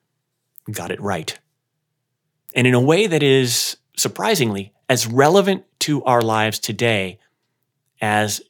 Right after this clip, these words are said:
it was to their lives so many years before.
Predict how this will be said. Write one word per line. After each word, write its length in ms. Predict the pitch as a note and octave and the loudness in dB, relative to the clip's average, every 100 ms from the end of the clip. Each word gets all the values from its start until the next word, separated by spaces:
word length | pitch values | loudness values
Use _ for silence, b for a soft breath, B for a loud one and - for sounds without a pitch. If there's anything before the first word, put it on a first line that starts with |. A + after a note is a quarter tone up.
| _ _ | _ _
it 200 | A2+ A2+ | -6 -4
was 340 | A2 G2+ G2+ - | -2 -2 -2 -6
to 180 | - | -6
their 220 | G2+ G#2 G2+ | -4 -2 -2
lives 540 | F#2+ F2+ F2 - - _ _ _ | -4 -8 -8 -10 -12 _ _ _
so 320 | - - A#2 | -4 0 0
many 180 | G2+ F2+ | 0 -4
years 300 | F2+ F2 E2+ | -8 -10 -10
before. 560 | - F2+ - G2+ D#2 | -12 -10 -4 -4 -6